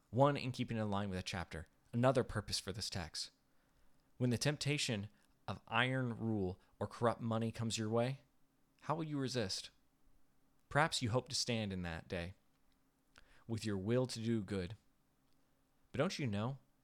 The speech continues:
no man is good? Ah, you are a new creature. But does not the old man linger? How will you convince him to stay quiet when it seems so convenient to let him run the show? You must learn to be wise. You must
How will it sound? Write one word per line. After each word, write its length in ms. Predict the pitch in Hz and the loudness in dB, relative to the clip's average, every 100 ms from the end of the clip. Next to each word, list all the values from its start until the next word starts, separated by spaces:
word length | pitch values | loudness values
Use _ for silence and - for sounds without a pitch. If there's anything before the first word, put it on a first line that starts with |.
| - | -6
no 160 | 101 | -4
man 200 | 107 110 | -2 -2
is 140 | 107 - | -4 -4
good? 260 | 104 117 - _ _ _ _ _ - _ _ - | -6 -6 -10 _ _ _ _ _ -20 _ _ -2
Ah, 300 | 104 87 85 _ _ _ _ | 0 0 -2 _ _ _ _
you 140 | 101 | -2
are 80 | 95 | 0
a 60 | 90 | 4
new 160 | 156 | 4
creature. 420 | 185 117 92 - - _ _ _ _ _ _ _ | 4 0 -4 -6 -10 _ _ _ _ _ _ _
But 100 | - | -2
does 180 | 104 131 | 2 4
not 180 | 135 123 | 2 0
the 100 | 110 | 0
old 180 | 120 123 | 2 2
man 220 | 117 107 | 2 0
linger? 380 | 107 101 90 - _ _ _ - _ - - _ | -2 -2 -4 -6 _ _ _ -20 _ -20 -20 _
How 240 | - 143 180 | 0 4 4
will 140 | 170 | 4
you 120 | 147 | 0
convince 400 | 131 123 120 117 | 0 0 2 0
him 80 | 101 | -2
to 80 | - | -2
stay 200 | - 113 | 0 0
quiet 500 | - 120 101 85 92 _ _ _ - | 0 2 2 2 -6 _ _ _ -8
when 80 | 107 | -2
it 60 | |
seems 280 | - 135 117 | 0 0 0
so 360 | - - 170 170 | 0 2 2 0
convenient 540 | 156 135 135 90 - - _ | -2 0 0 -2 -8 -16 _
to 100 | - | -2
let 160 | 104 - | 0 0
him 180 | 110 107 | -2 -2
run 160 | 101 | -2
the 80 | 95 | -2
show? 320 | 95 90 87 - _ _ _ _ _ - _ _ _ - | -4 -4 -6 -10 _ _ _ _ _ -20 _ _ _ -4
You 100 | 110 | -2
must 200 | 98 - | 0 0
learn 200 | 127 135 | 0 0
to 100 | 120 | -2
be 120 | 113 | -2
wise. 460 | 113 101 82 - - _ _ _ _ | -2 -2 -2 -6 -10 _ _ _ _
You 140 | 113 | -2
must 300 | 117 113 - | -2 0 -4